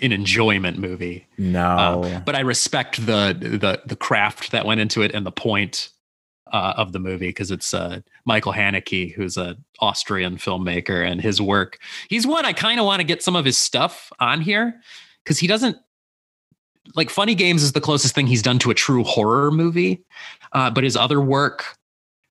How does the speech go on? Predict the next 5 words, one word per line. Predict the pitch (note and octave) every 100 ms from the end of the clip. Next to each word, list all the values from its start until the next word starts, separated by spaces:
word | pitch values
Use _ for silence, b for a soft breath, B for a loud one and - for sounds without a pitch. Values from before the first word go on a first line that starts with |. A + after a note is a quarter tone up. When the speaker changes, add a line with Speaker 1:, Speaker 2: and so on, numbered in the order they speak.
| _ _ _
Speaker 1:
uh, | A#2 A2 G2 -
<sighs> | - B B - _ _ _ _ _ _ _ - _ _ - -
they're, | A#2+ B2 D3+ D3 - -
they're | C3 A#2
scary. | - - C3 C3+ G2 A#2+